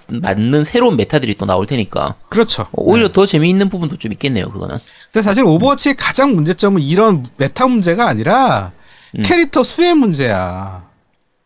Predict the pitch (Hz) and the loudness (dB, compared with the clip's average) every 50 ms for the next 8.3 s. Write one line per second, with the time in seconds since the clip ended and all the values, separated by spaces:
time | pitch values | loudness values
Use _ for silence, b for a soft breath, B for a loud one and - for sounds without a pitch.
0 | _ _ _ _ _ _ _ _ _ _ _ - 302 302 320 - - 302 262 - | _ _ _ _ _ _ _ _ _ _ _ -4 0 0 0 0 2 0 0 0
1 | - 285 277 262 277 233 170 - - - - 143 156 196 240 269 254 - - 269 | 0 -2 -2 0 2 2 2 0 -2 -4 -2 2 4 4 4 4 2 2 2 2
2 | 254 247 240 240 226 202 - - - 143 233 262 254 240 233 - - 240 226 214 | 4 4 4 4 2 0 -2 -4 0 2 2 2 2 -2 -4 -6 -4 -2 -2 -2
3 | 214 - 156 143 135 202 131 104 101 135 175 185 156 135 123 127 117 117 151 196 | 0 0 0 0 0 0 0 0 -2 -2 -2 0 0 0 -2 -2 -2 -2 -2 0
4 | 214 214 196 147 110 90 90 b b b b b b b b b - 294 302 311 | 2 2 2 0 -2 -4 -8 b b b b b b b b b -2 0 0 0
5 | - - 311 285 277 - - 262 247 233 202 139 123 143 165 185 - - 226 214 | 0 0 0 0 0 0 0 2 2 2 2 2 2 0 0 0 -2 -2 0 0
6 | 196 196 185 175 165 151 - 135 139 139 131 139 139 - - 214 233 262 285 285 | 0 0 0 0 -2 0 0 2 2 2 2 0 -2 -2 -2 -2 0 2 2 2
7 | 269 269 254 240 214 202 - 196 180 - - 120 98 - - 123 107 101 92 87 | 2 4 4 2 0 0 -2 -4 -4 -2 -2 -4 -6 -4 -8 -12 -12 -12 -12 -12
8 | 82 80 80 82 87 90 | -14 -14 -14 -16 -16 -18